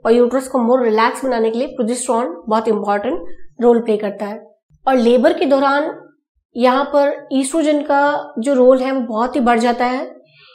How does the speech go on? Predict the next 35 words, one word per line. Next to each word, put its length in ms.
एस्ट्रोजन 480
जो 120
है 140
ये 100
myometrial 640
lining 380
को 100
और 160
ज्यादा 180
sensitize 560
कर 120
देती 300
है 120
ताकि 260
more 280
oxytocin 560
से 120
बाइंड 400
होके 280
uterine 380
contraction 520
में 140
help 140
कर 100
सके। 280
So, 100
लेबर 360
के 120
दौरान 360
oxytocin 560
and 160
prostaglandin 760
के 80
लिए 180
मोर 320